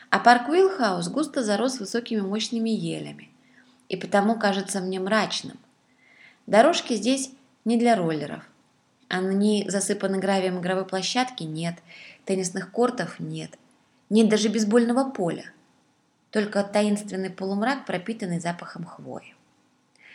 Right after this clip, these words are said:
Широкие ветви рождественских деревьев не пропускают солнечный свет. Да изредка прошумит между веток ветер. «Вон там, отличное местечко для пикника», — говорит тётя. «Мы только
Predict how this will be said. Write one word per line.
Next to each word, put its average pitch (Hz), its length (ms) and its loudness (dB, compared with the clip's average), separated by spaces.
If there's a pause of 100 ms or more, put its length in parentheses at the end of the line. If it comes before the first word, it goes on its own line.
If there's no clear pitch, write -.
(240)
Широкие 240 440 0
ветви 226 300 0
рождественских 180 720 -4
деревьев 185 580 -4 (360)
не 202 100 -8
пропускают 214 680 -6
солнечный 156 500 -10
свет. - 420 -14 (720)
Да 190 120 2
изредка 220 440 2
прошумит 226 540 -4
между 170 260 -4
веток 180 340 -6
ветер. 143 440 -12 (1700)
«Вон 285 260 2
там, 196 460 2
отличное 277 440 2
местечко 311 440 -2
для 269 80 -4
пикника», — 254 520 -2
говорит 175 300 -2
тётя. - 380 -8 (800)
«Мы 240 180 6
только 233 500 6